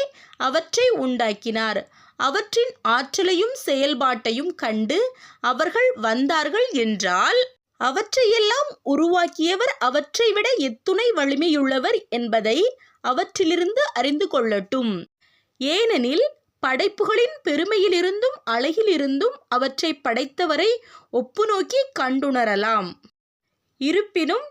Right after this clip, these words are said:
இம்மனிதர்கள் சிறிதளவே குற்றச்சாட்டுக்கு உரியவர்கள். ஏனெனில், கடவுளை தேடும்போது, அவரை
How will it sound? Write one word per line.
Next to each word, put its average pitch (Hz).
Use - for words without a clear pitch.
இம்மனிதர்கள் 302
சிறிதளவே 370
குற்றச்சாட்டுக்கு 359
உரியவர்கள். 254
ஏனெனில், 339
கடவுளை 370
தேடும்போது, 269
அவரை 339